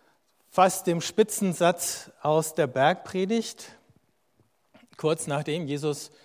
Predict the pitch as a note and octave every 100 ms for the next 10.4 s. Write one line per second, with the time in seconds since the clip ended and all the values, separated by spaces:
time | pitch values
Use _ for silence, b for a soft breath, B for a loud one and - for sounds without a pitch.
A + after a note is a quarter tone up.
0 | b b - C#3+ C3+ C3 F3 G3 - C3+
1 | B2+ - A#2 A2+ B2+ E3 A3+ F#3+ _ _
2 | _ _ _ _ _ _ _ - C#3+ D3+
3 | D#3+ E3+ E3 D#3 D3 C#3 - - - A#2+
4 | A#2 A2 A2+ C3+ C3 F3 F3+ D3+ C3 C3
5 | - B2 C#3 C3 D3 B2+ A#2+ C3+ B2+ A#2+
6 | C3 C3 A#2 A#2 A2 B B B B _
7 | - D3 D#3 - F#3 G#3 G#3+ - F3+ G3
8 | F#3+ C3+ D#3 E3+ C#3 C#3+ C#3+ C3 C#3+ C3+
9 | C#3 C#3+ C#3 C#3+ B2+ - G2 - F#2+ F#2
10 | F#2 - -